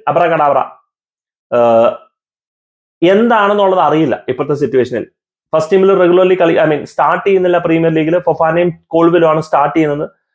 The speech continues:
അതുകൊണ്ട് ടോസിൻ regularly കളിച്ചാലേ നമുക്ക് അറിയാൻ പറ്റുള്ളൂ എന്താവും സിറ്റുവേഷൻ ഉള്ളത്. പക്ഷെ നല്ല ഹൈറ്റ് ഉള്ള പ്ലെയർ ആണ്. നമ്മൾ സൈൻ ചെയ്തിരിക്കുന്നത് ഫ്രീ ആണ്, അതുകൊണ്ട് ചെലവൊന്നും ഉണ്ടായിരുന്നില്ല ടോസിനെ സൈൻ ചെയ്യാൻ. ശമ്പളം മാത്രം കൊടുത്താൽ മതി. So Tosin has not been a bad signing.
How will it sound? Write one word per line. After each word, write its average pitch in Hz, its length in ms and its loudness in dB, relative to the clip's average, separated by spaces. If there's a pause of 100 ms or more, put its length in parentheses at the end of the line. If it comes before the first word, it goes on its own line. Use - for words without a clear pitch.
(140)
അതുകൊണ്ട് 147 260 -2
ടോസിൻ 160 320 2
regularly 165 420 2
കളിച്ചാലേ 190 460 2
നമുക്ക് 170 180 0
അറിയാൻ 156 240 0
പറ്റുള്ളൂ 160 340 0
എന്താവും 151 260 -2
സിറ്റുവേഷൻ 147 360 -4
ഉള്ളത്. 160 160 -2
പക്ഷെ 170 200 -2
നല്ല 165 200 0
ഹൈറ്റ് 170 260 0
ഉള്ള 175 180 2
പ്ലെയർ 156 240 4
ആണ്. 160 160 0
നമ്മൾ 180 120 -2 (120)
സൈൻ 180 220 0
ചെയ്തിരിക്കുന്നത് 175 500 -2
ഫ്രീ 220 140 2 (140)
ആണ്, - 120 -4 (420)
അതുകൊണ്ട് 185 200 2 (100)
ചെലവൊന്നും 208 420 2
ഉണ്ടായിരുന്നില്ല 165 480 0
ടോസിനെ 165 400 -2
സൈൻ 147 160 -2
ചെയ്യാൻ. 170 200 0
ശമ്പളം 196 260 0
മാത്രം 165 240 -2
കൊടുത്താൽ 143 340 0
മതി. 113 160 -2 (640)
So 170 60 2 (120)
Tosin 226 300 2
has 233 120 0
not 240 160 0
been 240 180 0
a - 20 -8 (140)
bad 147 220 0 (100)
signing. 113 300 -6